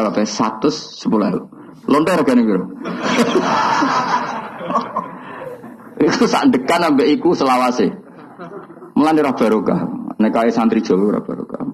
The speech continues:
Umar pidato begitu. Ya, kira-kira gampangane terjemahane. Faqamat imra'atun minhunna. Di antara perempuan yang mendengarkan itu protes.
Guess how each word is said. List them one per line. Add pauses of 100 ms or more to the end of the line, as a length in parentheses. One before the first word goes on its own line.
(2500)
Umar
pidato
begitu. (600)
Ya,
kira-kira
gampangane
terjemahane. (720)
Faqamat
imra'atun
minhunna.
Di
antara
perempuan
yang
mendengarkan
itu
protes.